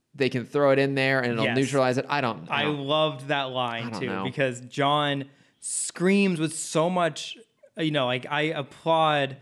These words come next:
Speaker 2: Phil LaMarr for his acting in this <laughs> because the way he had to deliver that line of, "Change into a polypeptide, not a chance."
Speaker 1: Yeah.
Speaker 2: And then he's like, "Well, I'm just, I'm gonna knock you out and do it anyway."
Speaker 1: Yeah, exactly. "I'm just gonna bonk you out. I'm gonna go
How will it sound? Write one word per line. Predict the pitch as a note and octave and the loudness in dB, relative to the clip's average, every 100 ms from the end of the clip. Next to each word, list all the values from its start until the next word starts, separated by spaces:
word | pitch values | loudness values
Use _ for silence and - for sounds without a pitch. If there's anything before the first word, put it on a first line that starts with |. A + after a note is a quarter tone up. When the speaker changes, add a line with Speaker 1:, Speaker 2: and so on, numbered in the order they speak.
| _ _ | _ _
Speaker 2:
Phil | - E3 D3+ | 0 2 2
LaMarr | C3+ B2 A#2+ | 2 2 0
for | C#3 A#2+ | -2 -4
his | A2+ | -4
acting | A2 G#2 A2 G#2+ | -4 -6 -10 -12
in | A2+ | -12
this | A#2+ B2 - _ | -14 -16 -20 _
<laughs> | E3 | -16
because | - D3 - - G3+ F3 | -10 -8 -8 -2 0 0
the | D#3 G#3 | 0 0
way | D#3+ F#3+ | 4 2
he | G#3 A#3 | 2 0
had | A3+ F#3 | 0 -2
to | |
deliver | F3 F3 E3 E3+ D#3+ | -2 0 0 0 0
that | C#3+ D3 | -2 -2
line | C#3+ C#3 C3 B2+ C#3+ - - - _ | -2 -2 -2 -6 -10 -20 -20 -20 _
of, | - C#3+ B2 - - - - | 0 0 0 -14 -20 -20 -4
"Change | - A#3+ A3 | 0 4 6
into | G#3 F#3 | 6 6
a | |
polypeptide, | E3+ G#3+ F#3+ F3+ G#3+ G#3+ F3+ D3 C3+ C3 - | 4 2 2 2 0 0 2 2 2 -2 -6
not | D#3+ F#3 D#3 | 0 0 0
a | B2+ | -4
chance." | - D#3+ B2 A#2 A2+ - - - | -2 -2 -2 -8 -10 -14 -14 -4
Speaker 1:
Yeah. | G#2+ E2 - | -2 -2 -6
Speaker 2:
And | - D3+ | -4 0
then | D3+ C#3+ | 0 0
he's | C3+ | -2
like, | C3+ B2+ | -2 -2
"Well, | C#3+ | -4
I'm | D3 | -4
just, | - _ _ _ | -10 _ _ _
I'm | - | -8
gonna | C#3 C3+ | -6 -2
knock | B2+ B2 | -4 -4
you | A#2+ | -6
out | A#2 | -6
and | A#2+ | -6
do | |
it | A2+ | -8
anyway." | A#2+ C3 C3 - | -10 -8 -6 0
Speaker 1:
Yeah, | C3 G#2+ | 0 2
exactly. | A#2+ C3+ A#2 | 2 2 0
"I'm | A2+ | -4
just | A#2 | -4
gonna | A#2+ G#2+ - - - - | -4 -4 -8 -18 -8 -4
bonk | C3 C3+ | -4 0
you | C#3 | 0
out. | B2+ B2 A#2+ - - | 2 0 -2 -10 -12
I'm | A2+ | -6
gonna | A2+ A2+ | -4 0
go | A#2 A2+ A2 | 2 2 0